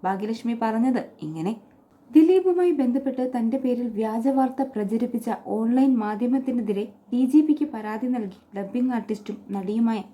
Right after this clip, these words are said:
ഭാഗ്യലക്ഷ്മി. ദിലീപ് അഭിനയിക്കുന്ന ഒറ്റ സിനിമ പോലും വിജയിക്കില്ല, വിജയിക്കാൻ ഞങ്ങൾ സമ്മതിക്കില്ല" എന്ന വാചകത്തോടൊപ്പം തന്റെ ഫോട്ടോയും ഉപയോഗിച്ച് വാർത്ത പ്രസിദ്ധീകരിച്ചുവെന്നാണ് ഭാഗ്യലക്ഷ്മിയുടെ പരാതി.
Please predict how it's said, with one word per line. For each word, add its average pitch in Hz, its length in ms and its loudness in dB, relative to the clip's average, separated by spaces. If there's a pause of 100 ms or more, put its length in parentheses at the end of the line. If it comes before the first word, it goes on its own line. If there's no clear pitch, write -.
ഭാഗ്യലക്ഷ്മി. 165 580 -10 (500)
ദിലീപ് 359 420 2
അഭിനയിക്കുന്ന 285 640 2
ഒറ്റ 226 260 -8
സിനിമ 277 360 0
പോലും 247 360 -2
വിജയിക്കില്ല, 208 560 -6 (320)
വിജയിക്കാൻ 220 460 0
ഞങ്ങൾ 220 260 0 (100)
സമ്മതിക്കില്ല" 185 760 -6 (160)
എന്ന 339 200 6
വാചകത്തോടൊപ്പം 302 880 0 (100)
തന്റെ 254 160 -4
ഫോട്ടോയും 254 560 2
ഉപയോഗിച്ച് 262 420 0
വാർത്ത 240 420 -4
പ്രസിദ്ധീകരിച്ചുവെന്നാണ് 254 1120 -4
ഭാഗ്യലക്ഷ്മിയുടെ 214 800 -4 (160)
പരാതി. 165 400 -8